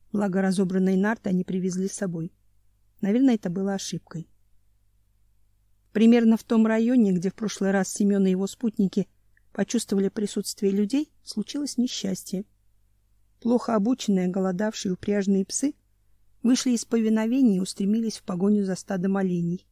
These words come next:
Как оказалось, это стадо представляло интерес не только для них. В узкой долине ручья его поджидала засада. То ли охотники оказались бесстрашны, то ли действовали с перепугу. Только оленей они пропустили мимо.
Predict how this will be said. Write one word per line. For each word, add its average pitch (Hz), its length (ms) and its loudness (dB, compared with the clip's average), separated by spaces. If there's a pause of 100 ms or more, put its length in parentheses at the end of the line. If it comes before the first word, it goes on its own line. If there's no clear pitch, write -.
(440)
Как 311 200 -2
оказалось, 294 580 4
это 269 200 0
стадо 240 380 -2
представляло 233 720 0
интерес 220 420 0
не 220 100 4
только 277 320 -4
для 180 180 0
них. 165 340 -4 (880)
В 208 100 4
узкой 240 240 0
долине 214 400 4
ручья 214 360 -2
его 202 220 0
поджидала 190 480 -2
засада. 170 560 -6 (800)
То 254 100 2
ли 233 100 6
охотники 214 500 2
оказались 196 480 0
бесстрашны, 202 680 -4
то - 160 -6
ли 233 120 0
действовали 190 560 -2
с 175 120 -6
перепугу. 190 580 -6 (560)
Только 247 320 2
оленей 262 340 4
они 226 180 2
пропустили 226 600 -4
мимо. 185 460 0